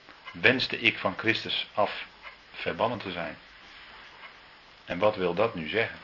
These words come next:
Hè, want je hebt dus twee, laat maar zeggen, twee groepen uitleggers. De een zegt, nee, Paulus wilde nu, om zijn volk dan dichter bij de Messias te brengen. Bij de Christus te brengen.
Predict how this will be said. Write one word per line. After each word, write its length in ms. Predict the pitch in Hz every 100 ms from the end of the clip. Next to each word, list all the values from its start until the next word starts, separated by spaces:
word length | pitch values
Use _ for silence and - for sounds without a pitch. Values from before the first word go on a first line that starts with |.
| - - - - - - - - - - - - - - - - - - - - - - 240 - - - - - -
Hè, 140 | 90 90
want 200 | 90 90
je 60 |
hebt 140 | 92 -
dus 260 | - 90 78 - - - - - - - - -
twee, 400 | - 131 127 90 - - - - - - - - - -
laat 180 | - 95
maar 80 | 95
zeggen, 260 | 98 -
twee 340 | - 127 113 92
groepen 340 | - 110 104
uitleggers. 600 | 98 120 131 123 165 -
De 140 | - -
een 160 | 113
zegt, 340 | 101 85 - - - - - - -
nee, 220 | 85 104
Paulus 340 | 98 92 92
wilde 260 | 104 117 131
nu, 220 | 165 - - - - -
om 200 | 92 90
zijn 140 | 90 92
volk 300 | 104 110 -
dan 160 | 98
dichter 280 | 101 101 113
bij 120 | 110
de 60 | 120
Messias 440 | 131 175 127 -
te 60 | 82
brengen. 260 | 76 67 - - - - - - - -
Bij 160 | 87
de 80 | 85
Christus 360 | 101 127 - -
te 100 | -
brengen. 320 | 80 - -